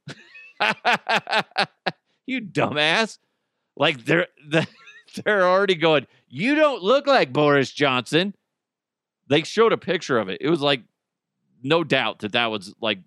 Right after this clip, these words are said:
the former prime minister. <laughs> Like, dude, you dumbass. At least put in some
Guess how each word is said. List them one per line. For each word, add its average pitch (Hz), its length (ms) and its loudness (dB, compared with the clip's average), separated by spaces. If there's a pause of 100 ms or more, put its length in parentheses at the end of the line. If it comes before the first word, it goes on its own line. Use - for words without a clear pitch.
(300)
the 110 100 -2
former 113 320 -8
prime 110 340 -6
minister. 98 500 -8 (260)
<laughs> - 40 -10 (840)
Like, 165 260 -6 (320)
dude, 208 220 -6
you 165 80 -4
dumbass. 135 680 -4 (460)
At 196 120 2
least 247 260 0
put 214 220 2
in 180 100 -2
some 151 240 -2